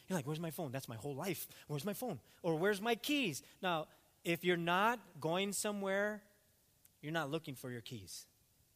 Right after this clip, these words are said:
For some reason, we look for our keys two minutes before we're leaving, and then we can't find our keys. So we go into a frantic frenzy because we're trying to find something that is valuable to us. Now listen very carefully.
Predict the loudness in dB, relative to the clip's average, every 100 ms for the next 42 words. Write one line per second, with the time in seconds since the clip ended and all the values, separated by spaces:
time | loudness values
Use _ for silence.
0 | _ _ -12 -2 0 2 4 4 2 0
1 | -2 -2 -2 -2 -2 -4 -4 -4 -8 -8
2 | -4 -2 -4 -6 -8 -6 -6 -6 -4 -4
3 | -4 -8 -14 _ _ _ _ -4 -2 -2
4 | -4 -2 -4 -2 -4 -4 -4 -4 -4 -2
5 | -2 -4 -4 -8 -8 -4 -4 -2 -4 -6
6 | -12 -20 _ _ -10 0 2 2 0 -2
7 | -2 -4 -6 -4 -4 -4 -4 -6 -4 -4
8 | -4 -6 -6 -4 -4 -4 -6 -6 -4 -4
9 | -6 -8 -10 -12 _ _ _ -12 -8 -6
10 | -6 -10 -10 -8 -8 -8 -8 -6 -6 -6
11 | -6 -6 -10 -16